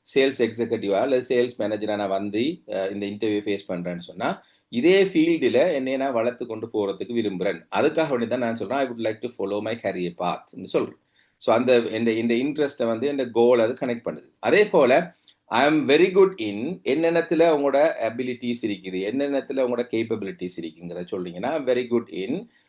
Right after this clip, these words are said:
uh, English." Okay, "I have a good command of English" ன்னு சொல்லலாம். அல்லது, "I have a good knowledge, uh, in computing." Right? அப்படின்னு சொல்லி, uh, உங்களோட, உங்கள்ட்ட இருக்கக்கூடிய நாலேஜை, எக்ஸ்பீரியன்ஸை, உங்களோட ஸ்கில்ஸை,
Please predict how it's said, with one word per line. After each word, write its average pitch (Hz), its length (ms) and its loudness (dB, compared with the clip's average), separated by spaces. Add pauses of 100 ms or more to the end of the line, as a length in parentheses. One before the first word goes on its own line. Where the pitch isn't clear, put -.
(160)
uh, 101 480 2
English." 113 680 0 (100)
Okay, 139 320 0
"I 117 180 0
have 117 220 0
a 117 80 0
good 120 180 -4 (140)
command 98 340 -2
of 147 120 -4
English" 92 560 -8
ன்னு - 20 -12
சொல்லலாம். 98 460 -6 (200)
அல்லது, 139 260 4
"I 165 100 6
have 156 200 4
a 147 140 2
good 143 160 0
knowledge, 101 680 -4
uh, 90 240 -4
in 123 180 -6
computing." 90 720 -6 (100)
Right? 131 280 0 (380)
அப்படின்னு 107 300 -2
சொல்லி, 123 560 -2 (220)
uh, 101 360 2
உங்களோட, 143 500 4
உங்கள்ட்ட 123 380 -2
இருக்கக்கூடிய 117 720 -4
நாலேஜை, 107 640 -2 (280)
எக்ஸ்பீரியன்ஸை, 101 1120 -4 (240)
உங்களோட 117 340 2 (680)
ஸ்கில்ஸை, 110 800 -2